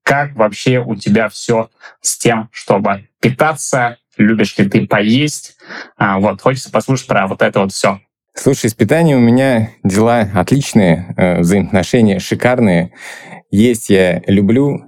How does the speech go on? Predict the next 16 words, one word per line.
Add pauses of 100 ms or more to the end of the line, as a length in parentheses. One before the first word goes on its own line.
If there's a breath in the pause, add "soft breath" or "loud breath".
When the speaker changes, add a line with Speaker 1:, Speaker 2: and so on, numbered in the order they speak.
Speaker 2:
ем
я
всё,
злоупотребляю (240)
иногда
разными
сладостями,
вкусностями
и
так
далее.
Но
пришёл
я
к
этому